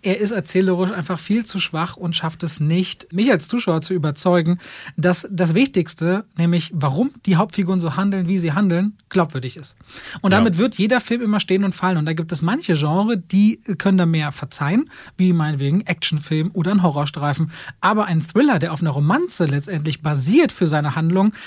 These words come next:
Speaker 1: kann da nicht voll gegen bestehen, weswegen ich den sehr mittelmäßig fand.
Speaker 2: Ich weiß dann immer gar nicht, ist es die Regie oder ist es das Drehbuch? Weil du
Speaker 1: Sie
Speaker 2: hast
Speaker 1: hat,
Speaker 2: ja
Speaker 1: glaub
Speaker 2: sch-,
Speaker 1: ich, beides
Speaker 2: du hast ja
Speaker 1: gemacht.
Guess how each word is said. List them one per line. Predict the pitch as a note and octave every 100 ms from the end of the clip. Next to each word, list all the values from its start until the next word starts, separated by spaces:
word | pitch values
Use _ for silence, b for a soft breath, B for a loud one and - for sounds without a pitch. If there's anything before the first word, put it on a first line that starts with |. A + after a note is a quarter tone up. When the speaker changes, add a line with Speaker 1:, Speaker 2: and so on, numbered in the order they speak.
| B
Speaker 1:
kann | - F3+
da | E3 F3+
nicht | F#3+ F3
voll | - E3+
gegen | E3 E3
bestehen, | D#3+ - - D3
weswegen | D3 C#3 E3
ich |
den | D#3+ D#3
sehr | D#3
mittelmäßig | C#3+ C#3 B2+ B2+ C3 -
fand. | C3+
Speaker 2:
Ich | B2+
weiß | C#3+
dann | F3+
immer | D3+ C3
gar | A#2 B2+
nicht, | B2+
ist | A#2
es | A#2+
die | -
Regie | A2+ G#2 G2 A#2+
oder | C3+ B2+
ist | A2 G#2
es | G#2
das | - F#2+
Drehbuch? | F#2 G2 G2 F2 E2 -
Weil | F#2+
du | F#2
Speaker 1:
Sie | -
Speaker 2:
hast | G3
Speaker 1:
hat, | G3
Speaker 2:
ja | G3
Speaker 1:
glaub |
Speaker 2:
sch-, |
Speaker 1:
ich, | F3 -
beides | D3+ C#3 D#3+ A#3 C4+ -
Speaker 2:
du | A#2
hast | B2 -
ja | B2
Speaker 1:
gemacht. | D#3+ E3+